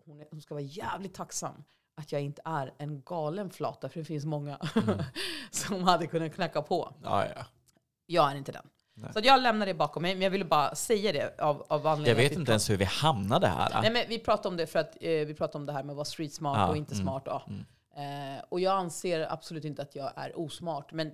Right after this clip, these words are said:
Speaker 1: alltså, det har varit en tanke i mig länge, för
Speaker 2: Mm.
Speaker 1: att, eh,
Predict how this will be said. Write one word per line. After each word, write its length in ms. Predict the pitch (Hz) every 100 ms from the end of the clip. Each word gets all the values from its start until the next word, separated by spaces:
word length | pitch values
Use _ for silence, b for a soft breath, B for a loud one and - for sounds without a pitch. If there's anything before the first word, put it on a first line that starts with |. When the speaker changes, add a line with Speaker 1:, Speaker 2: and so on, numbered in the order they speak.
| 175
Speaker 1:
alltså, 180 | 156
det 80 | 185
har 100 | 185
varit 180 | 185 156
en 100 | 170
tanke 380 | - 165 156 214
i 120 | 156
mig 180 | 131 131
länge, 580 | 160 180 160 180 139 131
för 120 | 113
Speaker 2:
Mm. 140 | 147 101
Speaker 1:
att, 120 | - _ _ _ _ _ _
eh, 360 | - - - -